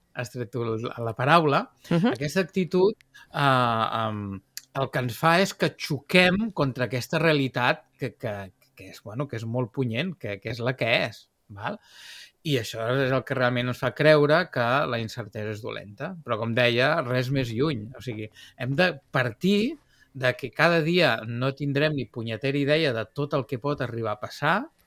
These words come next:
Speaker 1: val? Hem de partir de la idea que cada dia és diferent, per molt que ens empenyem, no?, a mirar de fer les coses sempre igual, eh, cada dia és diferent i, i això,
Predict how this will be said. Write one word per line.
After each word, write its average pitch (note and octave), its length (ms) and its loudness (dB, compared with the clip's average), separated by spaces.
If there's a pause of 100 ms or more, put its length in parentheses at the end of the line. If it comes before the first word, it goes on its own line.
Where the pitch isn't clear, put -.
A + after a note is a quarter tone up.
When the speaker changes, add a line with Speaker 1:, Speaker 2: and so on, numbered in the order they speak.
(400)
Speaker 1:
val? A#2+ 280 -4 (240)
Hem B2+ 100 -6
de D3 100 0
partir C#3 300 0
de C#3+ 80 2
la C#3 100 2
idea C3+ 380 4
que A2 140 -10
cada D#3 260 0
dia D3+ 320 0
és G#2+ 200 -4
diferent, C3+ 640 -2
per B2+ 140 -6
molt B2+ 260 0
que E3 100 2
ens C3+ 160 -2
empenyem, C3 720 0 (100)
no?, D3+ 200 0 (300)
a - 120 -10
mirar B2+ 320 0
de D3 80 2
fer D3 160 -2
les D3 140 -2
coses C#3 340 -2
sempre B2 340 -4
igual, D3+ 440 4 (720)
eh, A#2 540 2 (100)
cada B2+ 200 2
dia C#3 160 0
és C#3 60 -2
diferent E3+ 560 -2
i, C3 160 -6 (460)
i G#2 60 -4
això, B2+ 340 -2